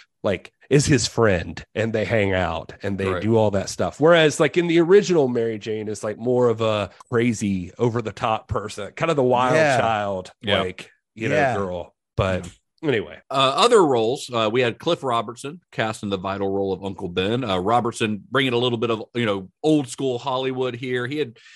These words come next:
Speaker 2: uh, he had played another comic book role in the past. He had played a cowboy villain named Shame.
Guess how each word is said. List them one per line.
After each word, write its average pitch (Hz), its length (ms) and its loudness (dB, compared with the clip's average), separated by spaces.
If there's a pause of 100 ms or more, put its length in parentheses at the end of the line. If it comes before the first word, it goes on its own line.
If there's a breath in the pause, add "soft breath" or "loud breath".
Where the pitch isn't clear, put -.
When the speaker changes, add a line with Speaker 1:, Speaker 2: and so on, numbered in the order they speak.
(140 loud breath)
Speaker 2:
uh, 127 140 -2
he 127 120 0
had 202 120 0
played 180 160 0
another 117 180 -4
comic 101 300 -6
book 92 160 -10
role 92 180 -6
in 87 60 -6
the 90 80 -10
past. 101 340 -2
He 120 80 -4
had 117 140 -4
played 113 240 0
a 104 120 -4
cowboy 110 600 -4
villain 95 320 -4
named 92 280 -8
Shame. 117 580 -2